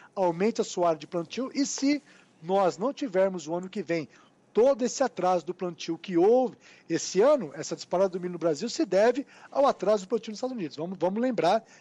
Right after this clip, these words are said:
que foi a primavera mais chuvosa dos últimos cento e vinte e cinco anos nos Estados Unidos.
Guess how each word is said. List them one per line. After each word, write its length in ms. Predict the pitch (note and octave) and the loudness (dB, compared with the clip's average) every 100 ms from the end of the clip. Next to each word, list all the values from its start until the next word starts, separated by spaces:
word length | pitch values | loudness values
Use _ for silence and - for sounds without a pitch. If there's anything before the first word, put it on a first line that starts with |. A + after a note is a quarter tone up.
| _ | _
que 140 | C#4 | -2
foi 320 | C4 - F3+ G3 | -2 2 4 4
a 20 | |
primavera 480 | G#3 G3 D3+ F3 D#3+ | 2 -2 2 0 0
mais 180 | A#3 | -2
chuvosa 520 | - B3 A#3+ G3 A3 - - _ | -2 -4 2 2 0 -6 -12 _
dos 100 | F3+ | -14
últimos 220 | A#3+ A3+ | -8 -8
cento 240 | - B3 A#3+ | -4 -4 -4
e 20 | |
vinte 140 | A#3 | -8
e 100 | - | -8
cinco 280 | - A#3 G#3 | -10 -4 -4
anos 80 | A3 | -2
nos 20 | |
Estados 160 | B3+ B3 | -2 -2
Unidos. 280 | E3+ C3 | -4 -6